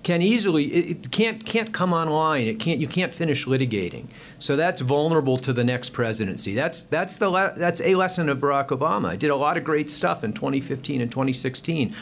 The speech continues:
all of it subject to being reversed by this terrible administration. So Andrew Wheeler's maybe doing a better job in the Administrative Procedures Act, by the way, doing just as bad a job, if not worse, on all things environmental protection and public health. But I think what he's doing could be reversed in twenty twenty-one.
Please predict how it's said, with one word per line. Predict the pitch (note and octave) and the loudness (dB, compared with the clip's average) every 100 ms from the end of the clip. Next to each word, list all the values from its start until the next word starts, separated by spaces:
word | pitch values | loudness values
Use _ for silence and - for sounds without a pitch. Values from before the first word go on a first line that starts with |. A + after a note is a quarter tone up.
| - | -6
all | D3 E3 F3 | 0 2 4
of | D3 | 2
it | C#3+ | 0
subject | - C3 C3+ - | 0 0 -2 -2
to | |
being | B2 B2+ B2 | 0 2 2
reversed | A#2 A#2+ B2+ - - | 2 2 0 -2 -4
by | A#2 | -2
this | A2+ A#2 - - - - - | 0 -2 -2 -8 -16 -20 -8
terrible | - A#2 G#2+ G#2+ | -2 0 0 -2
administration. | F#2+ G2 F#2+ - G#2 F#2+ - - - - - | -2 -4 -4 -2 -2 -2 -4 -6 -12 -18 -12
So | - D3 C3+ B2 - - - - - | -2 0 2 0 -4 -18 -20 -20 -4
Andrew | F#3 G3 G3 | -2 2 4
Wheeler's | G#3+ G3 F3 - | 4 4 2 0
maybe | D#3+ E3 D#3 | 0 2 2
doing | D#3 D3 | 2 4
a | |
better | D3 D3+ | 2 2
job | C3+ C#3+ C#3+ | 2 0 2
in | C3+ | 4
the | |
Administrative | B2+ B2 C3+ A#2 A2+ | 4 2 0 0 -2
Procedures | A#2 F3+ C3 G2 | 0 0 0 0
Act, | G2+ G#2+ - - | 0 -2 -4 -4
by | D#3+ | 0
the | C#3 | 2
way, | A#2+ | 2
doing | D3 B2 | 4 4
just | D#3+ E3+ C3+ | 2 0 0
as | - | 0
bad | A#2+ A#2+ A#2+ | -2 -2 -2
a | |
job, | - A2 G#2+ A2 | -2 0 0 0
if | A2+ | -2
not | A2 G#2+ | -2 0
worse, | A#2+ B2 G#2 - - | 2 2 2 -2 -4
on | A#2 A2 | -2 -2
all | G#2+ G#2+ | 0 -2
things | A2+ A2 G#2 | 0 -2 -2
environmental | G#2 G2+ G2 | -2 -2 -4
protection | F#2 G2+ A2 G2+ A2 | -4 -4 -4 -4 -6
and | F#2+ | -6
public | F#2 G2 G2 | -4 -6 -4
health. | A#2+ A2+ F#2 - - - | -2 -2 -4 -10 -20 -8
But | E3 | -4
I | E3 | 0
think | G#3 G#3+ | 0 2
what | D3+ | 2
he's | F3+ G3+ - | 2 0 2
doing | F3 F3 B2+ A#2 | 4 4 2 2
could | - F#3 | 0 0
be | C#3+ | 4
reversed | B2+ B2 B2+ B2 - | 4 2 2 0 0
in | A2+ | -2
twenty | A2 A2+ G#2+ | 0 0 -2
twenty-one. | G#2+ G#2+ F#2+ F2+ A1 | -2 -4 -2 -4 -8